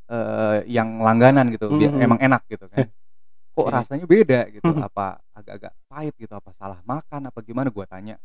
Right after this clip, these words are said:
Speaker 2: Hmm.
Speaker 1: ke orang rumah, "Ini kok beda ya? Oh, kurang sambel apa kurang kecap?" gitu.
Speaker 2: Hmm.
Speaker 1: Segala macam. Gua tambahin, "Kok beda?" Nah, disitulah gua udah mulai, "Nih gua nggak enak badan nih,"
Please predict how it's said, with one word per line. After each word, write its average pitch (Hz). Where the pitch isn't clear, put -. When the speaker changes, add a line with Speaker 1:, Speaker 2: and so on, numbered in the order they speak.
Speaker 2:
Hmm. 131
Speaker 1:
ke -
orang 101
rumah, 120
"Ini 131
kok 185
beda 127
ya? 113
Oh, 120
kurang 117
sambel 117
apa -
kurang 113
kecap?" 139
gitu. 135
Speaker 2:
Hmm. 123
Speaker 1:
Segala 98
macam. 101
Gua 107
tambahin, 113
"Kok -
beda?" 110
Nah, 92
disitulah 113
gua 139
udah 113
mulai, 113
"Nih 120
gua 120
nggak 110
enak -
badan 107
nih," 110